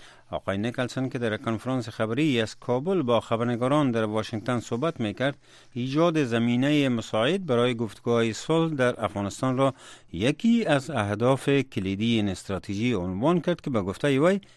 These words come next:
امیدواری برای تحقق آن پیدا شده است. وزارت خارجه روسیه به روز چهارشنبه از امتناع اشتراک واشنگتن در مذاکرات صلح افغانستان اظهار تأسف کرد.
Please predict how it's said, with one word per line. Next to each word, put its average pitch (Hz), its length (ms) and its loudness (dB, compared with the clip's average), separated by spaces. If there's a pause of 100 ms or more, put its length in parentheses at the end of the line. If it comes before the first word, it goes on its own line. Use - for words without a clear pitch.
(180)
امیدواری 107 600 -2
برای 147 360 0
تحقق 87 580 -4
آن 135 280 -2
پیدا 139 300 0
شده 95 240 -4
است. 90 340 -2 (1160)
وزارت 151 340 2
خارجه 151 420 4
روسیه 170 480 4 (260)
به 135 100 0
روز 147 180 4
چهارشنبه 151 880 2
از 143 400 2
امتناع 120 580 0 (240)
اشتراک 120 480 -4
واشنگتن 110 640 -2
در 131 120 2
مذاکرات 98 600 -2
صلح 95 360 -4
افغانستان 123 640 -2 (140)
اظهار 101 500 -4
تأسف - 600 -12
کرد. - 280 -20